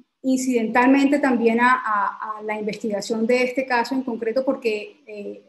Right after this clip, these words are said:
al principio estaba vinculada con un grupo al que nos asignaron la investigación de fenómenos de violencia en una subregión del país. Y hasta el momento no teníamos asignada ninguna investigación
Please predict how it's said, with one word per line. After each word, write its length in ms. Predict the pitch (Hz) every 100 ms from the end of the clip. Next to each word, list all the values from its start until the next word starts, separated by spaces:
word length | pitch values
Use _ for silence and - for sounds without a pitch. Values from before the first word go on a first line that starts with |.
| _
al 160 | - 214
principio 540 | 208 220 - 254 254
estaba 320 | 285 285 240 240
vinculada 640 | 262 247 214 202 208 226
con 160 | 233 220
un 340 | 214 214 - _ _ _ _
grupo 600 | 208 285 320 262 262 269
al 120 | 226 226
que 80 |
nos 120 | 208 208
asignaron 540 | 202 220 220 214 233
la 100 | 254
investigación 920 | 226 208 226 208 202 233 214 220 226 _ _ _ _
de 120 | - 262
fenómenos 500 | 262 240 240 262 247
de 100 | 240
violencia 540 | 226 214 214 - 254
en 120 | 254 233
una 120 | 233
subregión 680 | 226 247 226 202 233 233 233
del 160 | 240
país. 560 | 240 220 262 240 - - _ _ _ _ _ _ _ _ _ _ _ _ _ -
Y 480 | 254 262 277 294 -
hasta 240 | - - 247
el 80 |
momento 400 | 233 226 233 240
no 100 | 262
teníamos 380 | 254 254 247 254
asignada 420 | 262 240 214 208 233
ninguna 340 | 240 220 233
investigación 1000 | 247 254 - 208 196 - 208 202 208 226